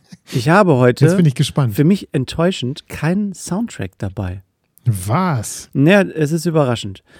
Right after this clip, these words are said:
Speaker 1: Das schon mal vorweg.
Speaker 2: Noch nicht mal unter den Top-Platten des Jahres?
Speaker 1: Warte, ich guck
Speaker 2: Sind
Speaker 1: mal.
Speaker 2: dieses Jahr keine guten Soundtracks, äh,
Speaker 1: Doch, es
Speaker 2: erschienen?
Speaker 1: sind, es sind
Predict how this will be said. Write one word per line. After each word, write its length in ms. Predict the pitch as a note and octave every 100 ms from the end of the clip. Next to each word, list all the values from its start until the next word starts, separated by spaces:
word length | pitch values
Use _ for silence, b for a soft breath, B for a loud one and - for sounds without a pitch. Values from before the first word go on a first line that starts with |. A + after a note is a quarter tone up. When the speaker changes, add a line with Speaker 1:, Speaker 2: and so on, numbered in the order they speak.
| b D#3+
Speaker 1:
Das 140 | D#3
schon 120 | D#3+
mal 120 | D3+
vorweg. 360 | C#3 C#3 B2 -
Speaker 2:
Noch 140 | B2
nicht 180 | D#3 -
mal 160 | A3+ F#3
unter 220 | E3+ E3
den 200 | D3+ C3+
Top-Platten 580 | E3+ - - E3 E3 C3
des 180 | A#2 -
Jahres? 480 | E3 C3 A#2+ - _ _ _ _ _ _ _ -
Speaker 1:
Warte, 200 | B2 E3
ich 80 | -
guck 80 | C#3
Speaker 2:
Sind 80 |
Speaker 1:
mal. 60 | D3+
Speaker 2:
dieses 120 | C#3
Jahr 140 | D3+ B2+
keine 260 | D#3 F#3
guten 240 | C#3+ - B2+
Soundtracks, 560 | - C#3+ G#3+ D3 A#2+
äh, 420 | C3 A#2+ B2 B2+
Speaker 1:
Doch, 140 | B2+ D3+
es 140 | D#3+
Speaker 2:
erschienen? 260 | F3 G3 B2
Speaker 1:
sind, 120 | E3
es 60 |
sind 80 | A2+